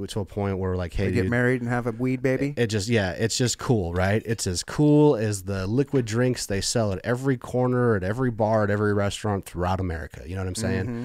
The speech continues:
Speaker 1: So when we finally get to that point, we're gonna look back and we're gonna say, "Man, look how much time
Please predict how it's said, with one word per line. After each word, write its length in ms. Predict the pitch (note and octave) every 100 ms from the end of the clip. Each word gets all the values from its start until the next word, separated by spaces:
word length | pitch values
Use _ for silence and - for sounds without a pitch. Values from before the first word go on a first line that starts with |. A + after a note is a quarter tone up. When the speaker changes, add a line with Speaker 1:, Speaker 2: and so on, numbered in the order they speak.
| C3 -
Speaker 1:
So 340 | - G#2 G2
when 220 | F2+ A2
we 100 | G#2+
finally 400 | F#2+ A2+ C3+ C3
get 160 | A#2 G#2+
to 100 | G#2+
that 280 | F#2 F#2 -
point, 300 | - A2+ G2+
we're 80 | G#2
gonna 140 | G2+
look 140 | F#2+
back 280 | G2 F#2+ G2
and 100 | G2+
we're 80 | F#2
gonna 200 | F#2 F2+
say, 180 | - F#2
"Man, 340 | G2 G2+ F2 - - _ _ F#2
look 100 | F#2+
how 100 | G2+
much 240 | F#2 -
time 540 | - - F2+ G2 G#2+